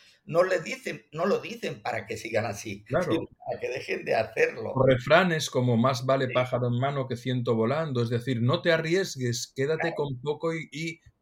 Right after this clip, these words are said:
Speaker 2: ah, bueno, pues eso, eh,
Speaker 1: Sí.
Speaker 2: date por satisfecho", ¿no?
Speaker 1: Cuando le dicen
Speaker 2: Confórmate.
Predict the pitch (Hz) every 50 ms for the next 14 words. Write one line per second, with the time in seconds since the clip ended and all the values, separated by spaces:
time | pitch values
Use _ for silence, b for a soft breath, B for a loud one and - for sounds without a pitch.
0 | _ - _ _ - 131 120 117 113 107 107 101 - - - - _ _ _ _
1 | _ _ _ - 156 170 175 202 - - _ _ 117 - - 120 - 165 151 -
2 | - 135 - - - 117 113 110 104 101 101 98 101 110 110 113 104 185 156 131
3 | 147 147 - 170 - 147 131 - 143 120 117 123 120 - - 190 208 202 - -
4 | 107 104 110 156 165 170 - - 151 151 151 147 147 180 226 - - - 131 123
5 | - - 208 202 170 135 117 107 101 104 95 90 -